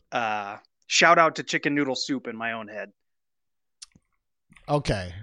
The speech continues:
Speaker 2: okay. But not,
Speaker 1: 'Cause you
Speaker 2: not
Speaker 1: know that's what's for dinner.
Speaker 2: <laughs> Chick-, chicken noodle soup.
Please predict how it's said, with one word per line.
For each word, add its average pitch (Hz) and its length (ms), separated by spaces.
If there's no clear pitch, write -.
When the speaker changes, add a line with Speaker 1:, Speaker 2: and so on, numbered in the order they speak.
Speaker 2:
okay. 98 340
But 156 160
not, 196 440
Speaker 1:
'Cause 143 160
you 165 60
Speaker 2:
not 170 60
Speaker 1:
know 170 140
that's 165 260
what's 160 280
for 143 180
dinner. 135 540
Speaker 2:
<laughs> 220 220
Chick-, 208 320
chicken 220 540
noodle 247 400
soup. 143 680